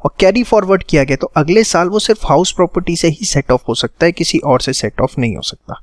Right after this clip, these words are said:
सेम वे बिजनेस लॉस है तो बिजनेस इनकम से हो सकता है, स्पेकुलेटिव बिजनेस लॉस है स्पेकुलेटिव से हो सकता है, स्पेसिफाइड का स्पेसिफाइड से,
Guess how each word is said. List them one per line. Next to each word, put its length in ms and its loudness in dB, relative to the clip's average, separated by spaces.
सेम 320 2
वे 120 2
बिजनेस 500 2
लॉस 300 4
है 60 2
तो 140 2
बिजनेस 420 0
इनकम 260 0
से 120 0
हो 80 2
सकता 320 -2
है, 60 4
स्पेकुलेटिव 680 0
बिजनेस 420 0
लॉस 240 2
है 60 0
स्पेकुलेटिव 640 -2
से 160 -2
हो 40 2
सकता 300 0
है, 40 2
स्पेसिफाइड 640 0
का 120 0
स्पेसिफाइड 680 -2
से, 200 -2